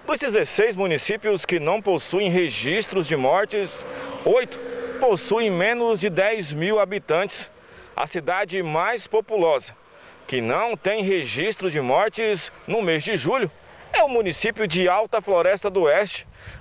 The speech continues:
com vinte e dois mil setecentos e vinte e oito habitantes. Mortes por covid dezenove em julho de dois mil e vinte e um em Rondônia.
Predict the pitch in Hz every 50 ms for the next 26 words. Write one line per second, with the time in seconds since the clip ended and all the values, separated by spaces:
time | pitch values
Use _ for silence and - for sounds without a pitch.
0 | - - 143 147 135 107 135 196 254 254 - 170 143 120 104 127 170 220 254 254
1 | - - - - - 320 320 302 - 214 160 - 214 240 254 233 214 165 185 180
2 | 208 226 233 - 208 180 175 196 208 208 - 226 214 208 208 202 185 - - -
3 | - - - - 156 170 175 202 185 - - 147 170 214 - 185 135 - - -
4 | - - - - - - - _ _ _ _ _ _ 208 208 214 214 247 262 262
5 | 262 262 240 196 - - - - 240 262 - - 220 185 151 180 190 180 156 151
6 | 123 151 160 165 214 185 147 151 175 208 214 156 131 135 156 - - _ - 180
7 | 202 185 139 110 113 135 165 202 233 240 214 165 120 98 - _ _ _ - -
8 | 226 220 196 220 214 196 170 143 139 151 156 160 160 156 143 185 208 214 - -
9 | 156 170 190 214 214 208 - 160 175 175 170 180 175 180 165 120 131 135 156 180
10 | 196 190 160 113 104 104